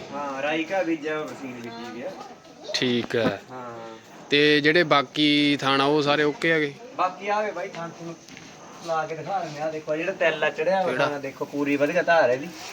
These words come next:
Speaker 2: ਕਵੈਣੀ ਵਾਲਾ ਮੂਰਲਾ ਹੈ।
Speaker 1: ਹਾਂ, ਕਵੈਣੀ ਵਾਲਾ ਮੂਰਲਾ ਹੈ। ਵਧੀਆ ਚੱਲਦਾ ਬਈ, ਐਂ
Speaker 2: ਧਾਰ
Speaker 1: ਨੀ
Speaker 2: ਤਾਂ
Speaker 1: ਕੋਈ
Speaker 2: ਆਉਂਦੀ
Speaker 1: ਹਨਾ।
Speaker 2: ਹੈਗੀ।
Speaker 1: ਠੀਕ ਆ?
Speaker 2: ਵੈਸੇ ਹੀ ਤਾਂ ਚੜਿਆ ਲੱਗਦਾ
Speaker 1: ਹਾਂ,
Speaker 2: ਹਨਾ?
Speaker 1: ਵੈਸੇ ਹੀ ਤਾਂ ਚੜਿਆ ਵਾ ਦੇਖੋ।
Speaker 2: ਜਾਂ ਥੋੜਾ ਘਣਾ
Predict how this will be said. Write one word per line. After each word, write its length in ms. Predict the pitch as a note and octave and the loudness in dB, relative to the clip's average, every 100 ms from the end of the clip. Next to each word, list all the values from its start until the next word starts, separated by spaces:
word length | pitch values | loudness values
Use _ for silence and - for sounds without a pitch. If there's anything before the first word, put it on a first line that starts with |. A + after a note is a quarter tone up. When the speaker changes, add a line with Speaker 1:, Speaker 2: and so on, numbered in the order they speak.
| - - C3 | -16 -10 -2
Speaker 2:
ਕਵੈਣੀ 340 | C3+ D#3+ F#3 | 2 6 8
ਵਾਲਾ 140 | E3 | 8
ਮੂਰਲਾ 380 | D#3 D3+ E3 C3+ | 6 4 4 4
ਹੈ। 160 | D3 C3+ - | 2 -4 0
Speaker 1:
ਹਾਂ, 180 | C3 B2 | 2 4
ਕਵੈਣੀ 360 | C3 C#3+ D#3+ | 4 4 4
ਵਾਲਾ 140 | D3+ C3+ | 2 2
ਮੂਰਲਾ 280 | B2+ B2 B2 | 2 4 2
ਹੈ। 100 | - - - C#3 | 0 -20 -2 0
ਵਧੀਆ 260 | D3+ F#3+ | 4 4
ਚੱਲਦਾ 400 | E3+ E3 D3 D#3 | 6 4 8 6
ਬਈ, 140 | D3+ F3 | 6 4
ਐਂ 100 | E3 | 6
Speaker 2:
ਧਾਰ 240 | D3+ C#3+ | 6 6
Speaker 1:
ਨੀ 60 | D3 | 6
Speaker 2:
ਤਾਂ 80 | C#3 | 6
Speaker 1:
ਕੋਈ 80 | |
Speaker 2:
ਆਉਂਦੀ 140 | C3+ F#3 | 6 6
Speaker 1:
ਹਨਾ। 80 | - | 4
Speaker 2:
ਹੈਗੀ। 300 | A#2+ D3+ B2+ - - D3 | 2 -4 -6 -10 -4 0
Speaker 1:
ਠੀਕ 180 | E3+ | 4
ਆ? 140 | A3+ A3 C3 | 4 2 0
Speaker 2:
ਵੈਸੇ 240 | C3 D3 | 2 4
ਹੀ 60 | D#3+ | 4
ਤਾਂ 160 | D#3 E3 | 4 4
ਚੜਿਆ 200 | D#3+ D#3 | 4 4
ਲੱਗਦਾ 260 | A#2+ A2 | 4 4
Speaker 1:
ਹਾਂ, 60 | C#3+ | 6
Speaker 2:
ਹਨਾ? 80 | E3 | 8
Speaker 1:
ਵੈਸੇ 240 | E3+ F#3 | 6 6
ਹੀ 60 | F#3+ | 4
ਤਾਂ 200 | F#3 G3 | 4 2
ਚੜਿਆ 240 | F3+ F3+ | 2 2
ਵਾ 160 | - - | 2 0
ਦੇਖੋ। 260 | - - F#4+ G4+ F4+ | -2 -6 -2 -2 -2
Speaker 2:
ਜਾਂ 120 | B2+ | -4
ਥੋੜਾ 260 | B2+ C#3+ D3+ | 0 2 4
ਘਣਾ 220 | D3+ | 4